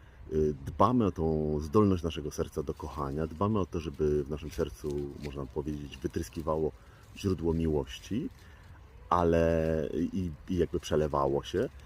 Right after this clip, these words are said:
Natomiast, y, w, w kierunku do różnych osób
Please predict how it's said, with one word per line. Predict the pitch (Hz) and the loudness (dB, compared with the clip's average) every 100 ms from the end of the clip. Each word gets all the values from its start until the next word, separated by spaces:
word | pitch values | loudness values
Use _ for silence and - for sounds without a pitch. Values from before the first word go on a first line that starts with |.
| - - | -16 -4
Natomiast, | 151 95 113 113 - - | -2 2 2 0 -4 -6
y, | - 85 95 92 95 92 - - - - - - - 80 - | -2 2 4 4 4 2 -2 -12 -18 -18 -18 -18 -14 -14 -14
w, | - | -14
w | - - - | -14 -14 2
kierunku | 104 98 123 98 | 6 8 6 2
do | 85 85 82 80 82 | 4 4 6 4 4
różnych | 95 95 78 | 2 0 0
osób | 71 - | -4 -2